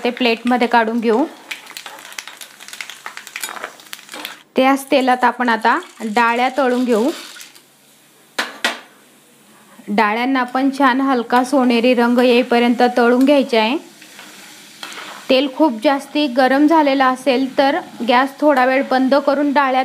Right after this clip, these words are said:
तळायच्या आहे, नाहीतर त्या खूप लवकर लाल होतात. डाळ्यांना खूप छान हलका सोनेरी असा रंग आलेला आहे. आपण आता ह्या डाळ्या तेलातनं बाहेर काढून घेऊ.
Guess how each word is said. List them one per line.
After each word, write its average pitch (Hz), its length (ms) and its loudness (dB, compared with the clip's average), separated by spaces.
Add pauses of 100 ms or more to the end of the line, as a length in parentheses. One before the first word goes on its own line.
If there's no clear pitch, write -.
तळायच्या 240 420 0
आहे, 226 200 -2 (840)
नाहीतर 247 360 2
त्या 277 140 0 (100)
खूप 302 240 0
लवकर 277 460 2
लाल 285 340 2
होतात. 269 420 0 (1700)
डाळ्यांना 277 760 0 (160)
खूप 294 440 0
छान 277 300 0 (120)
हलका 262 440 0
सोनेरी 262 500 0
असा 277 280 2
रंग 240 260 -2
आलेला 233 400 0
आहे. 226 220 -2 (380)
आपण 262 340 0
आता 277 220 2
ह्या 285 160 2
डाळ्या 233 360 0
तेलातनं 247 540 0
बाहेर 240 280 0
काढून 247 300 0
घेऊ. 226 220 0